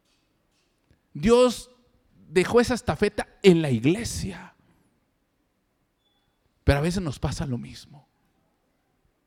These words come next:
Estamos más preocupados por pagar el recibo de la luz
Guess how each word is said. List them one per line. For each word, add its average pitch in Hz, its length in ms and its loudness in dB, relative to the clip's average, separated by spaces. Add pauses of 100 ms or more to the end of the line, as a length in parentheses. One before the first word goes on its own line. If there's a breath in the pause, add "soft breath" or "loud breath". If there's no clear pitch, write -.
(120)
Estamos 202 320 -2
más 208 220 -4
preocupados 185 480 -2
por - 160 -8
pagar 151 240 -4
el 185 80 -6
recibo 175 320 -8
de 127 80 -4
la 104 100 -8
luz 170 380 -6